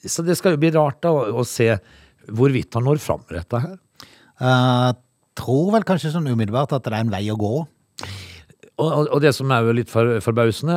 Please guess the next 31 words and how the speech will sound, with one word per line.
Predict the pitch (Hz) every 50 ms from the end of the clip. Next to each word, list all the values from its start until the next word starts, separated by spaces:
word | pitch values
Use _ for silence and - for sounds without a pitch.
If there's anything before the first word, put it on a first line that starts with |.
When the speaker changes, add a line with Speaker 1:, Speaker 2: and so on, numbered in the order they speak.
| 156 135 -
Speaker 1:
eh, | - 98 113 113 110 107 113 120
det | 104 113 135 135
er | 131 135 123 104
at, | 110 104 - _ -
eh, | 110 113 -
jeg | - 90
har | 120 127 -
sett | - 151 - - 117
en | 117
tendens | - 151 151 135 - 180 202 170 - - - - - _ _
til | - - 123 -
at, | 104 104 101 - -
eh, | 113 110 113 117 - - -
hundeeiere, | 147 156 165 165 160 135 92 95 90 - 98 98 120 156 175 - _ - - - - - _ _ _ _ _ _ _ _ _ _ -
eh, | 117 120 120 120 117 - _ _ -
bryr | 101 107 104 127 160 170 120 85 -
seg | - - 117 135 147
litt | 160 160 147 - _ _ - 131
mer | 139 147 123 101 101 107 113 - 120
om | 143 156 147 123 95 - _ - -
hunden. | - 107 101 107 131 214 285 214 - - - _ _ _ _ _ _ _ _ _ _ _ _ _ _ _ _
Eller, | - 117 120 123 123 117 120
eh, | 117 117 113 113 113 113 110 113 110 104 113 117
de | 117 104
som | 107 135
har | 131 -
katt, | 156 165 - _ _ - - _
de | - 117 120 120 120
driter | 117 135 143 107 - - 95
vel | 90 104 113
i | 113